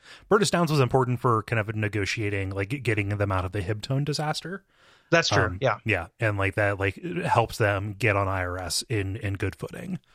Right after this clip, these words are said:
Speaker 2: Well, the, uh, the Hibtone and then the, um, what is it? The, the, uh, Dash Topes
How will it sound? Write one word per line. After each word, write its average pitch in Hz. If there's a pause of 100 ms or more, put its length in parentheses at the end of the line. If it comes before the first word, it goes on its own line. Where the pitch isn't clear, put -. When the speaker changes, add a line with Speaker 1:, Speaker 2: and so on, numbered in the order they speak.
(100)
Speaker 2:
Well, 180
the, 180
uh, 147
the 143
Hibtone 175
and 143
then 139
the, 123
um, 113
what 120
is 110
it? 110
The, 113
the, 110 (340)
uh, 110
Dash 123
Topes -